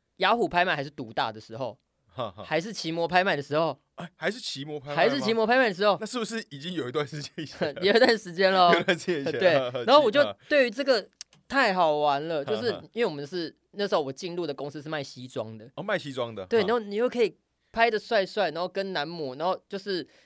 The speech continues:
Speaker 1: 你又可以去想说，哎，如何把这个西装卖好，
Speaker 2: 哈哈。
Speaker 1: 然后你做一个企划，然后一个点子，然后最后观众买单，很多人买，就表示你的点子有中嘛。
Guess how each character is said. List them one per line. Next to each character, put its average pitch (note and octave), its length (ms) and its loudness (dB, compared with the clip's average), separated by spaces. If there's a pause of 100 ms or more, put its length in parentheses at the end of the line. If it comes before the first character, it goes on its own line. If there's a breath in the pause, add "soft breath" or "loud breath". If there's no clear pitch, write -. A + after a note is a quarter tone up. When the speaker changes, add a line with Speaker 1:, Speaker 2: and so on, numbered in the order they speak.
Speaker 1:
你 E3 100 -4
又 A#3 100 4
可 A#3+ 140 2
以 E3+ 80 2
去 A3+ 120 -4
想 F3+ 200 -2
说， F#3+ 140 0
哎， A3+ 100 2
如 F#3+ 160 0
何 G#3 100 2
把 D3+ 140 -2
这 F#3 140 -8
个 F3+ 60 -6
西 F3 180 -12
装 F3 220 -4
卖 E3 280 -6
好， - 280 -12 (120)
Speaker 2:
哈 A#2+ 120 -6
哈。 G2+ 60 -4
Speaker 1:
然 - 20 -2
后 A#3+ 100 2
你 G#3 120 -2
做 G#3 260 0
一 G3 60 -6
个 E3+ 300 2 (260 soft breath)
企 G3+ 360 -6
划， E3 420 0
然 D3+ 80 -2
后 F3 80 0
一 F#3+ 60 -10
个 G3 80 0
点 A#2 340 -6
子， A#2+ 300 -14 (320)
然 D3+ 100 0
后 F#3+ 60 2
最 A3 180 2
后 A3 120 2
观 G3+ 280 2
众 F#3+ 220 -2
买 C3 260 -6
单， E3+ 320 0
很 E3 140 -6
多 G3+ 160 -2
人 F#3+ 120 4
买， E3+ 180 -4
就 D3 100 -14
表 B2+ 160 -2
示 F#3 140 -8
你 D3 80 -6
的 B2+ 80 -8
点 A#2 220 -8
子 A#2+ 100 -10
有 A2+ 120 -8
中 B2 280 -4
嘛。 A2 140 -16